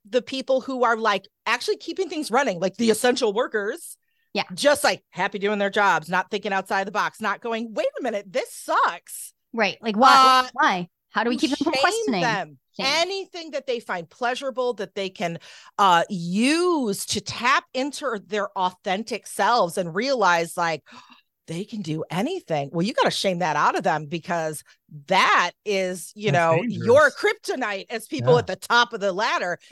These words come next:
Speaker 1: And I know it's like we suddenly went into, like, sociology and economics, and the, but it's all connected. Sex isn't just about sex. It's about everything.
Speaker 2: I
Speaker 1: Mm-hmm.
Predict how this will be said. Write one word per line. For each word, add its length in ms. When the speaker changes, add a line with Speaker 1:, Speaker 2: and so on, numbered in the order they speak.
Speaker 1:
And 140
I 80
know 180
it's 160
like 180
we 120
suddenly 400
went 160
into, 240
like, 180
sociology 720
and 80
economics, 600
and 100
the, 80
but 140
it's 160
all 260
connected. 640
Sex 540
isn't 340
just 420
about 380
sex. 480
It's 340
about 440
everything. 1500
Speaker 2:
I 160
Speaker 1:
Mm-hmm. 300